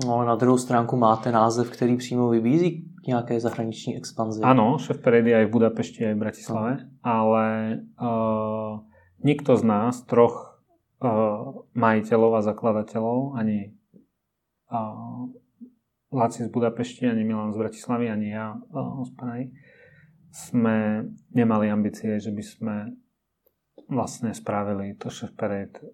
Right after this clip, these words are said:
Speaker 2: ako naškalovali to do, do iných krajín. Z toho, že máme Chef Parade v troch krajinách, je jasné, že ten model funguje.
Speaker 1: Hmm.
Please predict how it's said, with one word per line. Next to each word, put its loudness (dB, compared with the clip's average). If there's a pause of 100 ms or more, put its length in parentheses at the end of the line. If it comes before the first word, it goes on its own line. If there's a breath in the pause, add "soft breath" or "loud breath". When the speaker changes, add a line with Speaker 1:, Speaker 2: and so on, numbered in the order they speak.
(760)
Speaker 2:
ako -12
naškalovali 0
to -6
do, -4
do -4
iných -2
krajín. -2 (400)
Z -20
toho, 6
že 4
máme 4
Chef -6
Parade 0
v -12
troch 0
krajinách, 2
je 2
jasné, 2
že -4
ten 0
model 2
funguje. -2 (320)
Speaker 1:
Hmm. -6